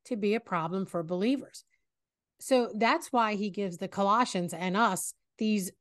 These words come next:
pearls of wisdom on how not to get tripped up in our faith.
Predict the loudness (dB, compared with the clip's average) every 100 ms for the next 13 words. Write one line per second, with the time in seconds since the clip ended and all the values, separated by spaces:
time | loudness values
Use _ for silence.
0 | _ _ -4 4 8 8 6 4 6 4
1 | 4 0 -2 -2 -4 -2 0 2 2 2
2 | 2 2 0 -8 -6 -6 -4 -2 -2 0
3 | -2 -4 -6 -4 -4 0 2 2